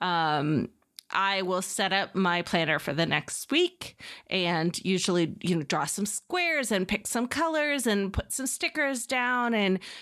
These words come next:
make some little doodles. And I feel, like, ready to go for the next week. I fill out the little calendar on there so I know what's happening. Uh,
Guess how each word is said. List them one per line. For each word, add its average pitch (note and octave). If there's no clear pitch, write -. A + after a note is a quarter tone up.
make G3
some A#3+
little C4
doodles. B3+
And G#3
I G#3
feel, A3
like, E3
ready A#3+
to A3
go F#3
for A#3+
the A#3+
next A#3+
week. C#4
I F#3
fill F#3+
out E3
the F3+
little E3+
calendar C4
on A#3
there A3
so G3
I E3
know E3+
what's D#3+
happening. B3
Uh, F3